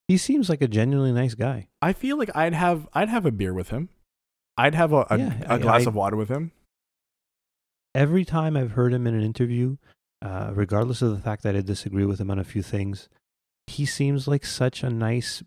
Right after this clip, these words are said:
Speaker 1: pleasant person. I would not have anything bad to say about him.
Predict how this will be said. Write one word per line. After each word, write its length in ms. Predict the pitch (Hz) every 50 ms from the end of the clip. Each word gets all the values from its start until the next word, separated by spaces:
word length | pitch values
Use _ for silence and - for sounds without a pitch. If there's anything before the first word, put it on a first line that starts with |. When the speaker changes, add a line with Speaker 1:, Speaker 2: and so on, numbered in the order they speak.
| _
Speaker 1:
pleasant 720 | - - - - 113 110 110 101 113 110 110 104 - - -
person. 420 | - - 104 98 - - - - _ _ _ _ _ _ _ _ _ _ _ _ _ _ _ _ _ _ _ _ _ _ _ _ _ _ _ _ -
I 100 | 113 113
would 180 | 107 113 120 110
not 260 | 120 123 120 123 123
have 140 | 123 120 123
anything 400 | 123 123 120 - 131 120 104 92
bad 260 | 101 95 98 98 98
to 60 | 107
say 180 | 92 - - 98
about 220 | 95 - 92 92
him. 120 | 92 92